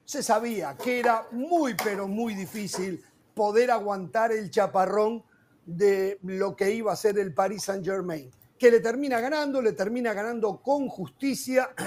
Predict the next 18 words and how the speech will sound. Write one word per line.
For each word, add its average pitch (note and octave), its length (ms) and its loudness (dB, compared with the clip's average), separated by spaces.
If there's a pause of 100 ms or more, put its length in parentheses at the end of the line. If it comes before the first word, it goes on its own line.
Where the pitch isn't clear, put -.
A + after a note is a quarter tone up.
(180)
<clears throat> - 340 -20
más A#3 400 0
allá A3 460 4 (220)
que, G#3+ 140 4
reiteramos, G3+ 1000 0 (400)
en F#3+ 300 -2
mi B3 160 0
opinión, G3+ 680 -4 (680)
esto D#3+ 320 -6
hablo E3+ 200 -4
en E3+ 80 -10
primera F#3+ 400 -8
pi-, A#3 200 -16
persona, G#3+ 680 -8
hay B3+ 240 0
una A3 340 -2
decisión G#3 880 -6
controversial, A#3 1400 2